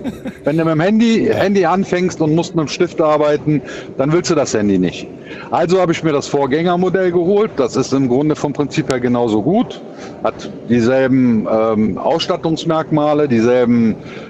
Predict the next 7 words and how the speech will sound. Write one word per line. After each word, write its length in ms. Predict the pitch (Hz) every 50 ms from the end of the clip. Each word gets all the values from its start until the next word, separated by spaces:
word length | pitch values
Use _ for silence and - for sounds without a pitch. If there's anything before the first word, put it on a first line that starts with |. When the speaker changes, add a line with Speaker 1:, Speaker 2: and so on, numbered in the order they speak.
| - -
Speaker 2:
äh, 280 | 104 117 120 123 120 117
Funktionen, 720 | - - 127 131 127 - - 147 156 156 156 151 151 139
was 200 | 120 117 - -
Kamera 480 | - 127 139 160 156 151 151 156 151 151
betrifft. 560 | 143 151 - - - 156 151 135 - - -
Und, 320 | 117 127 127 123 120 117
äh, 240 | 104 107 117 117 117